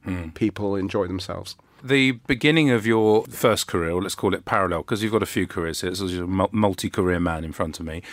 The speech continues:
Speaker 1: The cooking, and I want to come, come to that first, 'cause you said you enjoy it, and that's in your, when you're at home with the family and, and friends and so on. What is it about cooking that you love? What is it about, and I know you had a, a big influence, your m-, your mum obviously kind of taught you, I think there's a quote around not just how to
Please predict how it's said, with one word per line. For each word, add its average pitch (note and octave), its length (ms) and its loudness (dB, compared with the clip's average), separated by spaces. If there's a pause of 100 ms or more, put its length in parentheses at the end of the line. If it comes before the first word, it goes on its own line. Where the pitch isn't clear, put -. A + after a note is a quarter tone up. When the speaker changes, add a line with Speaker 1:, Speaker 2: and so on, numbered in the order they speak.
(460)
Speaker 1:
The A#2+ 120 -2
cooking, - 380 0
and F2+ 80 0
I G2 40 2
want G2+ 160 0
to G#2+ 60 -8
come, G#2+ 260 -4
come G#2+ 220 -2
to - 80 -6
that F#2+ 140 0
first, F#2 220 -2
'cause F#2+ 80 -6
you F2 60 -4
said F#2+ 160 -2
you F2+ 100 -4
enjoy F2+ 260 0
it, F2+ 60 -2
and F#2 120 -4
that's - 220 -4
in F2 80 -4
your, F2 340 -6
when F#2+ 220 -6
you're F2 120 -4
at F2 80 -6
home E2+ 240 -2
with E2 120 -8
the F2+ 280 -2
family E2 420 -2
and, E2+ 180 -6
and E2+ 160 -8
friends D#2+ 260 -2
and D#2+ 80 -6
so E2+ 200 -2
on. E2 120 -8 (580)
What C#3 140 4
is D3+ 140 4
it C3+ 80 2
about B2 260 2
cooking E2 520 -2 (140)
that - 120 -12
you F2+ 200 -2
love? F2 360 0
What G2+ 100 2
is G#2+ 140 4
it G#2 80 0
about, G2+ 140 2
and G2+ 100 4
I - 20 6
know A2 140 6
you G2+ 240 4
had G2+ 120 0
a, F#2 220 2
a F#2 60 -2
big G2+ 160 2
influence, F2+ 360 0
your F#2 120 2
m-, F#2 200 2
your F#2 160 0
mum F#2 300 4
obviously F2 460 -2
kind F#2 160 0
of F2 80 -2
taught F#2+ 240 -2
you, F2+ 100 -4
I F2+ 40 -2
think F2+ 180 -2
there's F2+ 160 -2
a F2+ 40 -6
quote - 280 0
around F2+ 340 -2
not F#2+ 160 -2
just - 220 -4
how F2+ 140 0
to F2 220 0